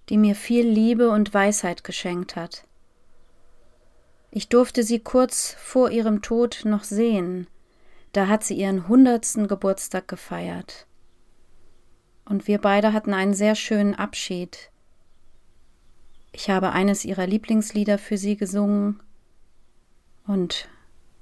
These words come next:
durfte sie noch mal herzen. Und dann hat sie zu mir gesagt: „Jetzt habe ich so lange gelebt und in diesem Moment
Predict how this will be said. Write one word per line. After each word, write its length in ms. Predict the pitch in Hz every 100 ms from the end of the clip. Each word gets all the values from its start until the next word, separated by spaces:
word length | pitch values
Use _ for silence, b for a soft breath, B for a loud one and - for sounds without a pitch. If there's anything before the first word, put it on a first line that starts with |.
| - - _ - - - _
durfte 360 | - 190 - 190
sie 140 | 185
noch 220 | 190 208 208
mal 200 | 190 185
herzen. 560 | 214 220 220 - 185
Und 220 | 180 185
dann 320 | 190 185 190 190 - - _ - - - - - - - _ _
hat 220 | 214 208
sie 140 | 214
zu 180 | 202 220
mir 240 | 214 214 202
gesagt: 640 | 202 202 202 208 - -
„Jetzt 360 | 208 - - 220
habe 120 | 220
ich 120 | -
so 300 | - 247 302
lange 400 | 294 247 247 220
gelebt 720 | 220 214 214 202 - - - _ - - _ - _ - - -
und 160 | 214 202
in 180 | 202
diesem 240 | 202 214 240
Moment 600 | 226 214 208 220 -